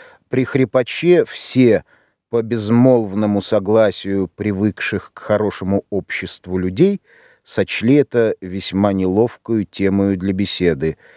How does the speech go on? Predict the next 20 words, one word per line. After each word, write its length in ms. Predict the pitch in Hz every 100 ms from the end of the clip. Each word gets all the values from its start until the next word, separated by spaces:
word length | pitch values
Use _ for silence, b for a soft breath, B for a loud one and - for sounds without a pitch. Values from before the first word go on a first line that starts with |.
| b b -
и 200 | 90 85
сделали 480 | 78 76 127 127 101
вид, 360 | 92 80 117 -
что 300 | - - 87
разговор 500 | 82 71 87 104 104
неудобен 680 | 113 123 110 101 78 80 78
при 200 | 80 82
дамах 500 | 107 160 117 - - b b -
и 60 |
что 240 | 90 - -
самый 400 | - 101 90 85
предмет 680 | - 82 71 95 151 - _ _ -
ничтожен 760 | 95 87 - - 101 101 113 - -
и 220 | 98 87
маловероятен. 1000 | 90 92 90 87 87 82 60 - - 98 _ _ _ _ _ _ _ _ _ _
Хрипач 680 | - 123 113 - 143 156 - _
всё 280 | - - 120
это, 220 | 123 117
конечно, 540 | - 101 107 104 98 95
заметил, 600 | 107 110 82 71 58